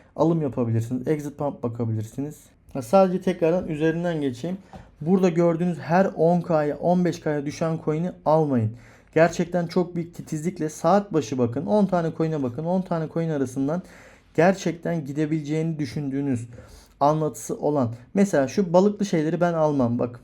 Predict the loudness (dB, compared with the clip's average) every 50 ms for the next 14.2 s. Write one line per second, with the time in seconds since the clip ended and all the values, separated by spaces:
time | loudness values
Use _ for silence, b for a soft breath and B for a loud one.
0 | -10 _ 0 0 2 0 -2 -4 -2 -2 -2 -2 -2 -2 0 0 0 -2 -4 -6
1 | -8 -4 -4 -2 -2 -4 -4 -6 -4 -2 -2 -2 -2 -2 -2 -4 -4 -2 0 0
2 | 0 0 0 -2 -4 -6 -6 -8 -8 -6 -6 -4 -4 -4 -6 -8 -10 b b b
3 | b b b b -4 -4 -2 -2 -2 -2 -2 0 2 2 2 2 0 -2 -4 -4
4 | -4 -4 -4 -4 -4 -4 -6 -8 -8 -6 -6 -2 -2 0 0 0 0 -2 -2 -4
5 | -6 -4 -2 0 0 0 -2 -2 -4 -4 -4 -2 -4 -4 -4 -2 -2 -2 -2 -2
6 | -2 -4 -4 B B B B B B -6 -2 -2 0 2 2 2 2 2 2 0
7 | 0 2 2 0 0 0 -4 -8 -10 -10 -12 -6 -4 -2 -2 -2 -4 -6 -4 -2
8 | -2 -2 -4 B B B B B -2 0 2 2 2 2 2 2 2 0 -2 -2
9 | -2 -2 -2 -2 -4 -6 -4 0 2 4 4 4 4 2 2 0 0 -2 -2 -2
10 | -6 -6 -6 -8 -4 -2 -2 -2 0 -2 -4 -2 -2 -4 -4 -4 -6 -12 -12 -10
11 | -10 -6 -4 -4 -6 -6 -6 -8 -8 -8 -6 -6 -6 -4 -4 -4 -4 -4 -6 -8
12 | -8 -8 -10 -10 -6 -4 -4 -4 -4 -6 -8 -10 -10 -12 -12 -14 -6 -4 -4 -4
13 | -2 -4 -6 -8 -4 -2 0 0 0 -2 -4 -4 -6 -6 -4 -4 -4 -2 -2 -4
14 | -6 -8 -8